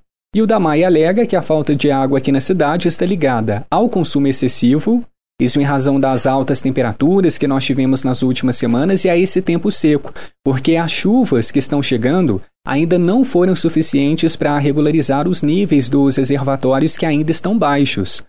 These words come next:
De qualquer forma, a limpeza do poço artesiano da Cidade Nova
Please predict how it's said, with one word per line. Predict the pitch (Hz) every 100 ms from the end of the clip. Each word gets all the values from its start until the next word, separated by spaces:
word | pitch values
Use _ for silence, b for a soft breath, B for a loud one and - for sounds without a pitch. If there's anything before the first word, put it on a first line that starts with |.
| _ _ _
De | 185 262
qualquer | 165 143 170 175
forma, | 170 160 160 196 185
a | 156
limpeza | 180 165 156 147
do | 147
poço | - 143 139
artesiano | 143 - 143 131 131 135
da | 139
Cidade | 135 139 135 139
Nova | 123 113 92 95